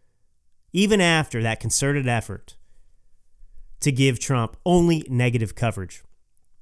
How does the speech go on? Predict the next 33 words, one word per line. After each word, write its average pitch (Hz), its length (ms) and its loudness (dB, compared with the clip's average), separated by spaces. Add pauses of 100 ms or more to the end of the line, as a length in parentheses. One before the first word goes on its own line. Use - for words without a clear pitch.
(600)
And 151 200 2
Biden, 151 480 2 (380)
think 180 200 0
about 180 260 2
this. 190 240 0
The 135 100 0
media's 180 340 2
done 180 140 4
the 180 100 4
opposite 202 480 -2
for 110 120 -6
him. 107 160 -2
The 113 60 2
Democratic 180 540 0
Party's 175 280 -2
done 185 100 -4
the 175 100 -2
opposite 175 420 -4
for 117 160 -4
him. 101 220 -2 (460)
They 170 160 2
try 175 420 0
and 139 220 -2
uplift 135 500 -2
him, 185 220 0
hold 139 300 0
him 110 180 0
up, 185 320 0 (560)
to 131 380 4
make 143 200 2
excuses 185 640 0
for 202 280 0
him, 226 220 -2